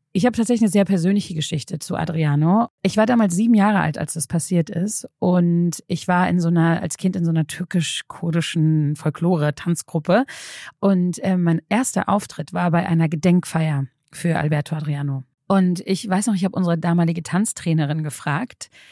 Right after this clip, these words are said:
was denn mit ihm passiert sei. Und als sie uns, dann hat sie uns hingesetzt und uns das halt erzählt. Und wir haben natürlich tierisch geweint. Wir hatten super viele Fragen und waren die ganze Zeit nur so, „Warum?“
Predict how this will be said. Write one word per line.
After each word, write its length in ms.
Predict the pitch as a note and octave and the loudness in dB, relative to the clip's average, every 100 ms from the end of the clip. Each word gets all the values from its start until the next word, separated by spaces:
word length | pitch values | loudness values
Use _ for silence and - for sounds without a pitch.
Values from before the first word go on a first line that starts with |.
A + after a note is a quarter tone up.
| - _ - | -20 _ -2
was 180 | F#3 | 0
denn 120 | - G3 | 2 2
mit 140 | F3 | 2
ihm 100 | F3 | 2
passiert 460 | F3 - F#3+ F#3+ - | 0 0 2 0 0
sei. 400 | D#3+ D#3 D3+ - | -2 -2 -4 -4
Und 460 | - E3 D#3+ D3 - _ _ - | 2 2 2 -2 -12 _ _ -6
als 140 | E3+ | -2
sie 60 | F3+ | 0
uns, 160 | E3+ | 0
dann 140 | - E3+ | 0 -2
hat 80 | E3 | 0
sie 80 | |
uns 120 | E3+ - | 0 2
hingesetzt 500 | F3 F#3+ F#3 - F3+ | 0 2 -2 -2 -2
und 140 | D#3+ | 0
uns 180 | D#3 - | 0 -2
das 180 | D#3 D#3 | -4 -4
halt 140 | D#3 | -4
erzählt. 480 | C3 - D#3 G#3+ - _ _ _ _ _ | -4 -2 0 0 -2 _ _ _ _ _
Und 140 | D3 | -2
wir 80 | C#3+ | 0
haben 80 | D3 | 2
natürlich 380 | D#3+ D3 D3+ - _ _ | 0 0 -2 -4 _ _
tierisch 520 | - - E3+ D#3+ - | -10 -8 -6 -6 -8
geweint. 520 | D3+ D3+ D3 F3 G#3 | -8 -4 0 2 2
Wir 80 | D#3+ | 2
hatten 180 | D3+ D3 | -2 -2
super 220 | D#3 E3 | 0 0
viele 160 | D#3 D3 | 0 -2
Fragen 580 | - - D3+ G#3 G#3 G#3+ - - - _ | -4 -4 0 2 0 -2 -8 -20 -20 _
und 120 | F3 | 0
waren 120 | D#3 D#3+ | 2 2
die 60 | |
ganze 200 | E3 E3 | 0 -2
Zeit 60 | D#3+ | -2
nur 80 | D#3 | -2
so, 140 | C#3+ | -2
„Warum?“ 760 | D3+ - D#3 A#3 F#4+ C#3+ B2+ | -6 -4 2 2 2 0 -2